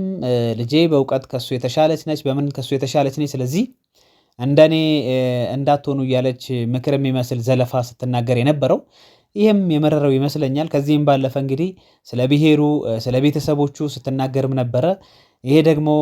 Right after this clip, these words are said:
እ፣ በጣም እሱን ያስከፋው ይመስለኛል። ሰባት ዓመት በጣም ትልቅ ነው። ማንም ሰው ይሄን ያህል ታግሶ ይኖራል ብለን አናስብም። ስለዚህ ወደሚመለከተው አካል ቢሄድ ይሄ ልጅ አይፈረድበትም። ይሁንና ይሄንን ከተናገረ በኋላ ደግሞ ጂጂ፣ እ፣ ምላሽ ሰጥታለች ማለት ነው።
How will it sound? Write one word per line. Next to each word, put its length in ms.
እ፣ 140
በጣም 320
እሱን 260
ያስከፋው 500
ይመስለኛል። 560
ሰባት 360
ዓመት 220
በጣም 280
ትልቅ 360
ነው። 140
ማንም 340
ሰው 180
ይሄን 220
ያህል 220
ታግሶ 280
ይኖራል 340
ብለን 260
አናስብም። 720
ስለዚህ 500
ወደሚመለከተው 720
አካል 280
ቢሄድ 220
ይሄ 140
ልጅ 140
አይፈረድበትም። 920
ይሁንና 400
ይሄንን 300
ከተናገረ 560
በኋላ 320
ደግሞ 300
ጂጂ፣ 220
እ፣ 180
ምላሽ 440
ሰጥታለች 560
ማለት 280
ነው። 120